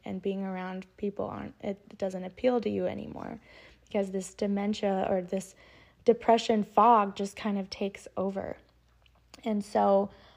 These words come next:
um, call it just, it really m-,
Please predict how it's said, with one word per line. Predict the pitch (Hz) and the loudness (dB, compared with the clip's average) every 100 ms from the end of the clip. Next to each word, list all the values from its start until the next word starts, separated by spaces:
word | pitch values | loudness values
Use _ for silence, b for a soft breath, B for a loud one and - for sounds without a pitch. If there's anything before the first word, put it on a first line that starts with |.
| B - | B -2
um, | 214 208 196 190 190 _ _ _ _ _ | 2 2 2 -2 -8 _ _ _ _ _
call | - 220 - | -4 -2 -2
it | 196 | -2
just, | 220 208 - - - | -2 -4 -6 -10 -2
it | 214 208 220 | 0 2 4
really | 226 262 254 226 220 220 B B B B B _ _ _ _ _ _ _ _ _ | 6 6 6 6 4 2 B B B B B _ _ _ _ _ _ _ _ _
m-, | 233 220 | -4 -4